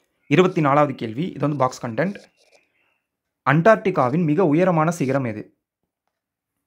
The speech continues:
ஆன்சர் ஆப்ஷன் டி, மவுண்ட் வின்சென்ட்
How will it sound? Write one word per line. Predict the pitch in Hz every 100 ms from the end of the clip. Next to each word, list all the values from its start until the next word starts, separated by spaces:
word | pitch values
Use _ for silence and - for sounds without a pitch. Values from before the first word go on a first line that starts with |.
| _ _ _ _ _ _ _ _ _ _ 127
ஆன்சர் | 147 147 208 - 120
ஆப்ஷன் | 131 175 139
டி, | 120 - -
மவுண்ட் | 131 180 214 - 127
வின்சென்ட் | 143 160 - 185 226